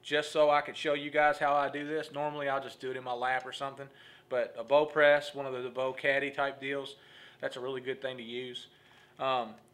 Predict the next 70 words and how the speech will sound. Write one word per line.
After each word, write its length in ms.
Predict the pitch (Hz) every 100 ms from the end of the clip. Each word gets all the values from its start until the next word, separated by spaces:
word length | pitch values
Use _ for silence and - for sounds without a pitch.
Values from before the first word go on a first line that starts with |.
| - -
what 160 | 160
you 80 | 143
do 140 | 165
with 100 | 180
the 60 | 175
blow 240 | 143 156
dryer 360 | 165 165 165 165
is, 220 | 165 165
is 120 | 131 131
you 80 |
turn 240 | 123 151 160
this 140 | 139
blow 260 | 123 139 156
dryer 380 | 170 165 165 165
on, 300 | 170 170 170 - _ _ _ _
and 120 | 123
you 100 | 123
want 240 | 127 165 165
it 40 |
to 80 | 151
be 200 | 143 147
on 140 | 143
the 80 | 127
low 320 | 113 131 151
setting, 480 | 160 - 165 160 165
but 140 | 139 127
you 80 | 123
want 160 | 147
it 40 | 135
to 60 |
be 120 | 127
warm. 380 | 123 131 143 120
You 60 | 120
don't 120 | 139
want 160 | 147 156
it 60 |
cold 260 | - 160 139
air, 120 | 120
'cause 180 | 117 107
it's 120 | 113
not 140 | 131 123
gonna 140 | 123
work 260 | 123 139 -
if 80 | -
you 60 | 113
do 120 | 113
cool 320 | - 135 110
air. 220 | 107 104 - - - - _
But 260 | 110 107 - _ _ _
put 140 | 139
it 80 | 135
on 180 | 139 131
the, 220 | 127 117 95 - _ _ _ _ _ _ _ -
on 100 | 117
the 60 | 113
lowest 380 | 127 135 123 -
setting, 320 | 143 147 143
and 80 | 110
I 60 |
think 260 | - 160 160
I 60 |
got 160 | 139 131
this 160 | 131 139
on 80 |
the 60 | 123
lowest 300 | 123 123 -
setting. 280 | 123 113 110
It's 100 | 117
kinda 260 | 151 160
loud. 540 | 147 151 160 135 -